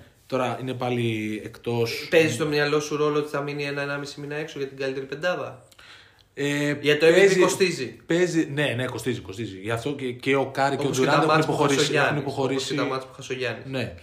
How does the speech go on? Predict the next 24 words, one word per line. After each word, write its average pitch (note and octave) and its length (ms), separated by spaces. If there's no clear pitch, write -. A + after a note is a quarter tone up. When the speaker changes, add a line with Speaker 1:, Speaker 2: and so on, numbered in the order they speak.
Speaker 1:
Αλλά C#3 180
επέστρεψε. C#3 640
Δηλαδή, C#3 380
ε, C#3+ 80
ε, C3 260
είχε D3 160
χαθεί D#3 380
για D3 140
λίγο D3+ 160
καιρό C#3+ 220
στο, C3+ 360
στο B2 140
Λάντερ C3 340
ο B2+ 40
Γιάννης, C3 340
αλλά D3+ 100
επέστρεψε, C#3+ 460
επειδή A#2+ 220
τώρα B2 220
που A#2+ 60
ξαναπέζει. A2+ 480
Speaker 2:
Ναι, A2+ 120
ναι, F#2+ 60
ναι. - 60